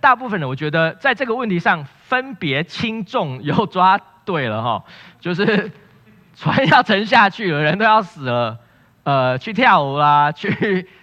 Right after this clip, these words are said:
讨论哲学，然后对船真的沉下去好像没什么帮忙哦。所以呢，就说重要的事情还是最优先，对不对？就是先救人，哦，先救人。好，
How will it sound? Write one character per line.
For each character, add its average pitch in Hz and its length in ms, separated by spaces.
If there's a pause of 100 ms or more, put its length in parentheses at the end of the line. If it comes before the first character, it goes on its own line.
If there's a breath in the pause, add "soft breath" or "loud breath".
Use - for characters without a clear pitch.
(500 loud breath)
讨 139 260
论 202 200
哲 165 220
学， 151 280
然 165 180
后 185 180 (220)
对 226 320
船 151 260
真 214 120
的 185 60
沉 165 160
下 185 140
去 170 80
好 139 100
像 170 140
没 160 140
什 170 100
么 139 100
帮 156 220
忙 117 280
哦。 113 220 (440 loud breath)
所 202 160
以 185 60
呢， 165 140
就 175 140
说 175 320 (720)
重 226 220
要 214 100
的 170 80
事 185 140
情 151 100
还 135 80
是 147 140
最 160 260
优 151 220
先， 151 200
对 143 120
不 139 40
对？ 131 160
就 117 120
是 139 100
先 202 460
救 190 340
人， 113 340 (120)
哦， 135 200 (120)
先 175 280
救 143 280
人。 92 260 (1120 loud breath)
好， 87 280